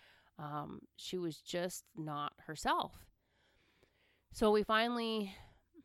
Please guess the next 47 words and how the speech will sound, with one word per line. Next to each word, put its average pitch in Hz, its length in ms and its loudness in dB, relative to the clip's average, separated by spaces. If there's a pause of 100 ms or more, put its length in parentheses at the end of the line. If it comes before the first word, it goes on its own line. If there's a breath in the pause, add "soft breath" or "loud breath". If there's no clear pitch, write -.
(200)
<laughs> - 680 -16
we, 226 160 2
we're 233 160 4
dealing 277 260 4
with 247 80 2
this 226 100 0
for 233 100 -4
a 196 40 -2
couple 190 220 -4
of 170 80 -2
years 156 220 -4
because 175 280 -6
Hannah 156 260 -4
was 160 120 -10
still 180 220 -6
having 180 320 -2
the 170 80 -2
stuff 151 260 -6 (140)
with 156 240 -10
the 156 60 -12
shunt. - 360 -10 (520)
And 156 380 -4 (260)
they 165 120 -2
couldn't 220 420 0 (260)
decide 156 560 0
if - 140 -12
we 160 100 -4
needed 220 260 0
to 214 60 0
have 202 300 0
something 185 320 -2
done 170 160 0
with 165 100 -4
the 160 60 -10
shunt, 151 540 -6
if - 140 -12
it - 100 -12
was 147 160 -8
actually 147 500 -8
just 143 600 -8
seizures, 202 640 -2
because 156 240 -8
she - 100 -10
was 143 160 -8
still 226 280 0
having 160 280 -2
seizures - 500 -10